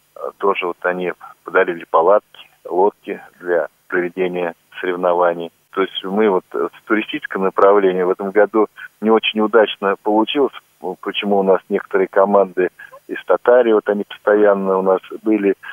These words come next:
не приехали, одновременно проводятся у нас соревнования и чемпионат России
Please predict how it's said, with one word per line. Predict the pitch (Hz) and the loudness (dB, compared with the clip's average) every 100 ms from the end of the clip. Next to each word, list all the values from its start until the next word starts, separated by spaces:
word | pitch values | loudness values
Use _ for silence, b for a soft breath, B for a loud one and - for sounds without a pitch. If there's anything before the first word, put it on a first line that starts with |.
| B B - | B B -10
не | 101 101 | -8 -6
приехали, | 104 101 104 95 98 92 95 90 73 78 - | -2 0 0 0 -2 2 2 4 2 -2 0
одновременно | 95 107 104 107 113 107 95 87 82 - _ _ - | 0 2 0 2 2 2 0 -4 -10 -12 _ _ -2
проводятся | 95 95 - - 107 | 2 4 2 -2 -2
у | |
нас | 123 123 _ | -2 -2 _
соревнования | 117 117 117 117 107 101 95 | -8 -2 2 2 2 -2 -6
и | - 101 110 - _ _ _ - | -8 -6 -6 -6 _ _ _ -20
чемпионат | - - 95 95 - _ - | -12 -4 0 0 -2 _ -8
России | 98 95 95 - 95 | 0 0 0 -2 -8